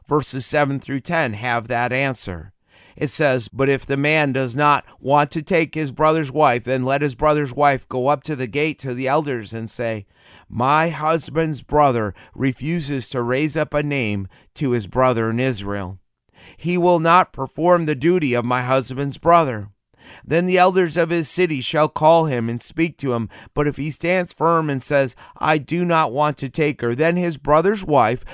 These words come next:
shall come up to him in the presence of the elders. Remove his sandal from his foot,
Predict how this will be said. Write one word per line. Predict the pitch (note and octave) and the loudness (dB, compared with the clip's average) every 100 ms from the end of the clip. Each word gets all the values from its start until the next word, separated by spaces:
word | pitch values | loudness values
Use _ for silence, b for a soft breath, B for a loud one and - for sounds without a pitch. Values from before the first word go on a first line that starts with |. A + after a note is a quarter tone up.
| B | B
shall | - D3 | -2 0
come | - D#3+ | 2 2
up | D#3+ E3+ | 4 2
to | - C#3+ | 0 -2
him | A#2+ | 0
in | A#2+ | -2
the | B2+ | -2
presence | - D3+ C#3+ D#3 D3+ | -2 -2 -2 -6 -2
of | C3+ | -4
the | A#2+ B2+ | -2 0
elders. | C#3 B2+ G2 - - - _ B B B | 0 0 -4 -8 -16 -20 _ B B B
Remove | D3 E3 D3 D#3+ G3+ | 2 4 6 4 4
his | F3+ E3+ E3 - b | 0 0 0 -4 b
sandal | - G3 G3 F3 B2 G#2+ | -6 4 4 4 0 0
from | - C#3 | 0 0
his | C#3+ C3+ | 0 -4
foot, | - C#3+ A2+ | -2 0 0